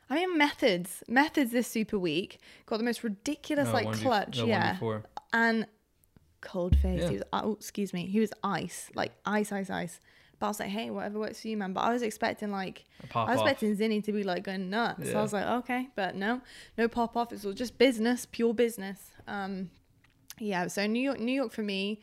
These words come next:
Speaker 1: dark horse, and I'm really impressed. And I just, re-, I wanna see more from them.
Speaker 2: Mm-hmm.
Speaker 1: I wanna see what they
Speaker 2: They're
Speaker 1: can
Speaker 2: gonna
Speaker 1: do.
Speaker 2: get better over time.
Speaker 1: Yeah.
Speaker 2: You know, they showed, they showed they took, um, Empire to game five.
Speaker 1: Yeah.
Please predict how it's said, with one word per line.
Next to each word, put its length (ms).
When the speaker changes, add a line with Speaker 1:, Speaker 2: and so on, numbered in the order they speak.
Speaker 1:
dark 280
horse, 520
and 160
I'm 240
really 240
impressed. 340
And 120
I 80
just, 320
re-, 200
I 60
wanna 220
see 200
more 180
from 160
them. 280
Speaker 2:
Mm-hmm. 160
Speaker 1:
I 60
wanna 120
see 140
what 160
they 60
Speaker 2:
They're 80
Speaker 1:
can 80
Speaker 2:
gonna 100
Speaker 1:
do. 80
Speaker 2:
get 60
better 160
over 180
time. 420
Speaker 1:
Yeah. 240
Speaker 2:
You 100
know, 200
they 120
showed, 300
they 100
showed 220
they 100
took, 220
um, 560
Empire 320
to 80
game 140
five. 340
Speaker 1:
Yeah. 180